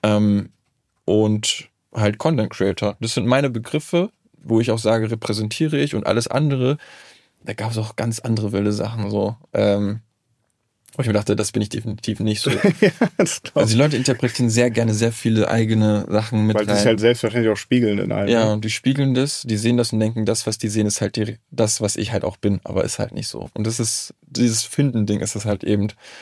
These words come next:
Speaker 1: was es dann so spannend macht, ob man das halt mitspielt oder ob man sagt, nee, halt, ich distanziere ich mich von so. Ja.
Speaker 2: Ja, dann
Speaker 1: Krasse Sache, wow.
Speaker 2: aber dann, wenn wir jetzt ja auch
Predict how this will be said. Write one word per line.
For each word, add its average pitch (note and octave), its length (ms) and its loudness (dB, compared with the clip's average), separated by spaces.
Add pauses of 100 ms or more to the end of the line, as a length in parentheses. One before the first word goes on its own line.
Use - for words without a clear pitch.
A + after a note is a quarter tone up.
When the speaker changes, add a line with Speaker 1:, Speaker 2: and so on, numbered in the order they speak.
(160)
Speaker 1:
was G#2 140 -2
es - 80 -4
dann G2+ 160 0
so G2+ 60 -2
spannend G2 440 -2
macht, G2 220 -2
ob - 120 -6
man G2+ 180 0
das - 160 -4
halt G2+ 260 -2 (1000)
mitspielt C#3+ 840 0 (300)
oder G#2 340 2 (100)
ob - 180 -4
man G#2+ 140 2
sagt, G#2 200 0
nee, G#2+ 220 2 (160)
halt, G#2 200 0
ich - 120 -12
distanziere G#2+ 480 -2
ich G#2 120 -6
mich G#2 180 -6
von G#2+ 220 -4
so. A2 220 -4 (720)
Ja. G2+ 280 -6 (400)
Speaker 2:
Ja, A#2+ 240 2
dann A#2 140 2
Speaker 1:
Krasse A2+ 220 -2
Sache, A2+ 400 -6
wow. A2 200 -8 (160)
Speaker 2:
aber B2 160 2
dann, C3 240 -2
wenn C3 120 4
wir C3+ 60 4
jetzt B2 140 0
ja B2 80 4
auch B2 120 -4